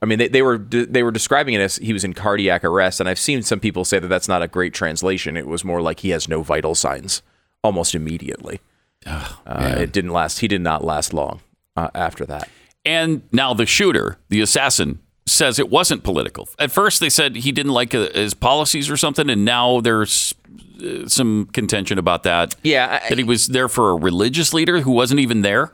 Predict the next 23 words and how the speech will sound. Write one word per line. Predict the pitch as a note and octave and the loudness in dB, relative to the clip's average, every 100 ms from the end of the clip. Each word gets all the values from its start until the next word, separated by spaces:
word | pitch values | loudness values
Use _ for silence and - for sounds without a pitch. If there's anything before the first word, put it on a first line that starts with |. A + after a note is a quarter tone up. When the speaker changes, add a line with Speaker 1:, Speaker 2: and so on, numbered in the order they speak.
| - | -12
Speaker 1:
That | A#2+ C#3 F3 | -2 0 2
is | F3 A#2+ | 0 0
one | B2 A#2+ C3+ | 2 4 4
of | B2 | 2
the | A#2 | 2
reports | A2 - A2+ A#2 | 2 2 0 2
that's | A2+ G#2 | 0 2
out | G#2 G#2+ | 2 2
there. | A2+ A2 | 0 0
The | A#2+ C3+ | -4 -4
police | A#2 D3 F#3+ - | 0 0 0 0
have, | C3 G2 - - _ _ - | -2 -4 -18 -20 _ _ -2
have | A#2+ A2 | 0 2
basically | C3 B2+ - A2 | 2 2 0 0
paraphrased | - B2 G#2+ A2+ A2+ A2 A2 | 0 0 2 2 2 2 2
some | - A2 | 2 0
of | G#2 | 0
the | |
things | - G#2 G#2+ | 0 -2 -2
this | F#2+ G2 | -2 -2
guy | F#2 F2+ | 0 0
is | F2 F2+ | 0 0
saying. | - G2+ F2+ A2+ B2+ C#3+ | 2 2 2 2 0 -6